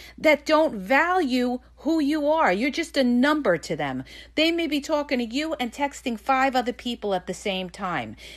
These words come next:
They may be texting you and then they're on the phone with somebody else. They got a call and they, they don't care. They'll get back to you whenever it's convenient for them.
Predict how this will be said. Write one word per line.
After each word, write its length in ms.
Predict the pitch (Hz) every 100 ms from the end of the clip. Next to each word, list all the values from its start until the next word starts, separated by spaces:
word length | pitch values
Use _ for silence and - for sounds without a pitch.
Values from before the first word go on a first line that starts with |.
| - -
They 160 | 285 311
may 160 | 311
be 160 | 277 269
texting 500 | 311 285 - 277 262
you 200 | 311 330
and 180 | 262 254
then 160 | 254
they're 160 | 247 240
on 160 | 247
the 80 | 233
phone 340 | - 262 262 247
with 160 | 233
somebody 480 | - 247 233 220 240
else. 280 | 285 294 285
They 140 | 196
got 220 | 175 151
a 60 | 147
call 600 | - 330 311 294 285 294 - - -
and 160 | 302 302
they, 200 | 302 269
they 240 | 262 294
don't 200 | 285 277
care. 380 | - 247 233 233
They'll 140 | 220
get 200 | 214 220
back 280 | 214 214 214
to 100 | -
you 100 | 220
whenever 400 | 196 208 208 196
it's 140 | 190 -
convenient 560 | 202 170 190 190 180
for 140 | - 170
them. 300 | 165 127